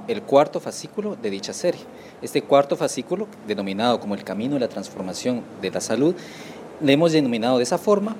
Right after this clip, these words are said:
porque enfoca de un enfor-, de una forma transformadora, eh, la salud pública en Guatemala. La salud pública en Guatemala generalmente ha sido, ha sido,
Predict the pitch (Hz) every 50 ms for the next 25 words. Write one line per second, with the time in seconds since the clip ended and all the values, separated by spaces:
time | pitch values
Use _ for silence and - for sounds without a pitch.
0 | - - 165 165 160 - - 196 190 - - - - - - - - - - 151
1 | 135 127 - - 196 214 208 208 220 214 185 - 123 127 123 131 143 147 151 147
2 | 147 - 165 160 147 123 117 120 131 135 - - 147 127 107 - 104 101 - -
3 | 104 101 98 101 110 131 160 190 - - - - - - - - - - 123 113
4 | 107 101 101 98 113 117 - 104 107 104 104 113 113 117 113 127 113 104 101 87
5 | 85 90 - - - - - - - - - 120 - 110 120 120 139 156 156 151
6 | 165 147 135 - 104 104 113 135 - 143 120 107 110 113 110 113 - - 135 139
7 | 139 120 110 - - 120 120 123